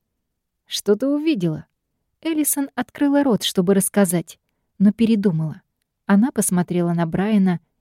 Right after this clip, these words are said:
и попыталась улыбнуться. «Ничего такого. Это ерунда». «Эллисон?» «Ерунда», повторила она. «Все это ничего страшного». Брайан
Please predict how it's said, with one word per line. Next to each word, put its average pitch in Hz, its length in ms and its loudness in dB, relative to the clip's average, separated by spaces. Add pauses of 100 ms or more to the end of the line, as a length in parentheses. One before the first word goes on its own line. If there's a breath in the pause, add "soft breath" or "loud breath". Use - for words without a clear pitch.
и 226 100 -2
попыталась 226 760 -2
улыбнуться. 196 760 0 (880)
«Ничего 277 400 -2
такого. 170 580 -4 (380)
Это 208 500 -4
ерунда». 208 640 0 (640)
«Эллисон?» 185 560 -2 (800)
«Ерунда», 262 640 -4 (340)
повторила 170 540 -6
она. 160 260 -6 (560)
«Все - 340 -2
это 214 440 -4 (440)
ничего 262 380 -4
страшного». - 640 -4 (760)
Брайан 262 500 0